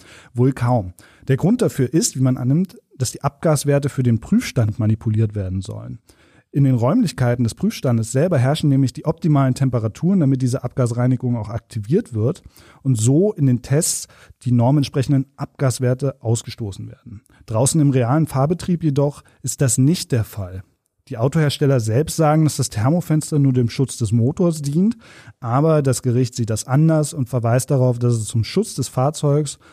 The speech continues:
und auch zum Schutz des Motors selbst auch andere technische Möglichkeiten gibt oder geben könnte. So, welche Dieselfahrzeuge sind denn jetzt eigentlich davon betroffen? Nur um mal die prominentesten Namen zu nennen, wären es unter anderem die Marken V W, Volkswagen, Audi,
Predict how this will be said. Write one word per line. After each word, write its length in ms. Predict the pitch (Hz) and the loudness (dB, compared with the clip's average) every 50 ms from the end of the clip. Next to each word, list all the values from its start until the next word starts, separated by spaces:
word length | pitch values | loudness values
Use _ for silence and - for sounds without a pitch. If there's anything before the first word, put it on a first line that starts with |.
| - _ _ _ | -20 _ _ _
und 160 | - 147 147 | -2 0 0
auch 100 | 156 139 | 0 0
zum 140 | - - 131 | -2 -2 -4
Schutz 280 | 117 - 147 131 - - | -2 0 -2 -2 -2 -4
des 120 | 131 113 | -2 0
Motors 400 | 123 127 139 139 - 135 113 - | 2 2 2 2 0 -2 -2 0
selbst 340 | - 120 117 127 139 139 - | 0 2 2 2 2 0 -4
auch 120 | - - | -10 -8
andere 340 | - 123 139 156 160 131 139 | -2 2 2 2 4 2 2
technische 400 | - 139 135 - 147 127 - 143 | 0 0 -2 0 0 0 2 2
Möglichkeiten 800 | 131 127 123 127 - 151 131 - - 127 113 110 123 120 107 101 | 2 4 2 2 0 -4 -6 -4 -2 -2 -2 0 0 -2 -2 -2
gibt 360 | 117 139 165 - - - - | -2 -4 -4 -4 -6 -12 -4
oder 200 | 123 117 110 113 | -2 0 0 0
geben 320 | - - 110 107 110 123 | 0 -2 -4 -2 -2 -2
könnte. 480 | 117 - 147 147 160 165 - 113 90 85 _ _ _ _ _ _ _ _ _ _ _ _ _ _ _ | -2 -2 -2 -2 -2 -4 -6 -10 -12 -14 _ _ _ _ _ _ _ _ _ _ _ _ _ _ _
So, 480 | - 131 131 151 165 151 117 104 110 - - | -4 0 0 2 2 2 0 -2 -4 -4 -2
welche 260 | 143 160 - 202 170 | -2 0 0 0 0
Dieselfahrzeuge 760 | 151 165 160 185 160 - 151 143 143 - 156 151 143 135 127 | 0 0 0 0 0 0 -2 -2 -2 0 0 0 0 0 0
sind 260 | 107 131 156 190 - | 0 2 0 0 2
denn 100 | 170 143 | 2 2
jetzt 240 | 143 127 - - - | 2 0 -2 -2 -2
eigentlich 220 | 127 135 135 123 | 0 0 0 0
davon 300 | - 131 - - 127 120 | -4 -8 -6 -2 -2 -2
betroffen? 480 | 117 113 - - 104 95 - 98 95 - _ _ _ - - _ _ - | -2 -4 -6 -10 -12 -12 -12 -16 -20 -20 _ _ _ -20 -20 _ _ -2
Nur 140 | 147 147 151 | 0 2 2
um 80 | 160 160 | 4 2
mal 160 | 151 139 127 | 2 2 2
die 80 | 127 120 | 0 0
prominentesten 760 | - - 131 127 120 113 120 165 196 226 190 - - 165 151 | 0 2 2 4 4 4 2 2 0 -2 -4 -4 0 0 2
Namen 300 | 151 147 151 156 165 156 | 2 2 2 2 0 -2
zu 160 | - - 151 | -2 -2 0
nennen, 460 | 139 139 139 147 156 165 170 170 - - - _ - | 2 2 2 2 2 2 0 -2 -4 -10 -20 _ -2
wären 260 | - 131 139 156 156 | 0 2 2 4 2
es 140 | 147 - - | 2 0 -2
unter 220 | 147 131 143 135 | -4 -4 -4 -2
anderem 320 | 131 131 143 147 143 143 135 | 0 2 2 4 4 2 2
die 80 | 135 | 2
Marken 480 | 131 127 120 120 123 - 139 131 127 - _ | 2 2 0 0 -2 -2 -2 -2 -2 -4 _
V 260 | - - - 120 113 107 | -10 -2 0 0 2 2
W, 240 | 113 117 135 190 240 - | 2 0 0 0 -4 -6
Volkswagen, 720 | - 139 123 123 - - 127 123 127 135 160 196 226 240 _ _ _ _ - | -4 -2 -2 -2 -2 -4 -2 -2 0 0 -2 -4 -4 -8 _ _ _ _ -4
Audi, 480 | 143 143 170 175 175 185 180 190 - | 0 0 2 2 2 2 0 0 -2